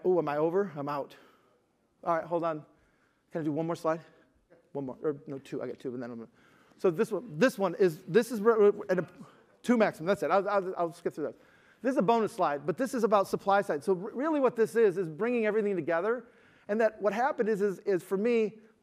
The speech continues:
the, the, the, the, the supply side is where I have a business and I wanna go create something, but I actually don't have any demand for it.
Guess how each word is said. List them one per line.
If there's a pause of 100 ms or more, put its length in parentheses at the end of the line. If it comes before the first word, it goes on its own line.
(180)
the, (100)
the, (260)
the,
the,
the
supply
side (360)
is
where
I
have
a
business
and
I
wanna
go
create
something, (600)
but
I
actually
don't
have
any
demand
for
it.